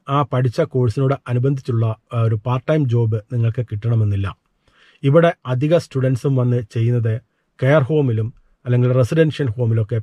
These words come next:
പേഷ്യൻസിനെ ലുക്ക് ആഫ്റ്റർ ചെയ്യുന്ന, ആ, ജോലിയാണ് അധികവും ആളുകൾ ചെയ്യുന്നത്. അല്ലാതെ തന്നെ നിങ്ങൾക്ക് വേ-, അല്ലെങ്കിൽ വെയർഹൗസിലൊക്കെ ജോലി കിട്ടും. അങ്ങനെ പല, ഇപ്പോൾ, ഏ, കോവിഡ് ആയതുകൊണ്ട് ഷോപ്പുകളിലൊന്നും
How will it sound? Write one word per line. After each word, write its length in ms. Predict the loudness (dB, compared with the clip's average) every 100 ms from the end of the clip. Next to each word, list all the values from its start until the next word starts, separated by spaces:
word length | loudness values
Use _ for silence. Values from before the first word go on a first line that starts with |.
| -2
പേഷ്യൻസിനെ 680 | -2 0 -2 -2 -2 -2 -4 _ _ _
ലുക്ക് 240 | -4 0 0
ആഫ്റ്റർ 260 | 0 -2
ചെയ്യുന്ന, 480 | -2 0 2 2 0 -4 -2
ആ, 220 | 0 2
ജോലിയാണ് 640 | 2 4 4 4 0 -4 -6
അധികവും 360 | -4 -2 -2 -4 -4
ആളുകൾ 280 | -2 -2 -2
ചെയ്യുന്നത്. 480 | -4 -4 -4 -8 -12 _ _ _ _ _ _ 2
അല്ലാതെ 420 | 4 4 2 0
തന്നെ 160 | -2 -2
നിങ്ങൾക്ക് 260 | -2 -2 0
വേ-, 240 | 2 0 -2
അല്ലെങ്കിൽ 360 | -2 0 0 -2 -2
വെയർഹൗസിലൊക്കെ 920 | 0 2 2 0 0 -4 -4 -4 -8
ജോലി 300 | -2 0 0
കിട്ടും. 340 | 0 -2 -8 -8 _ _ _ -2
അങ്ങനെ 200 | 0 0
പല, 340 | 0 2 0 -4 -8
ഇപ്പോൾ, 340 | 0 4 2 0 -2
ഏ, 180 | 0
കോവിഡ് 380 | 0 2 2 2
ആയതുകൊണ്ട് 540 | 2 2 2 0 -2 -6 _ _
ഷോപ്പുകളിലൊന്നും 880 | -2 2 2 2 0 2 2 0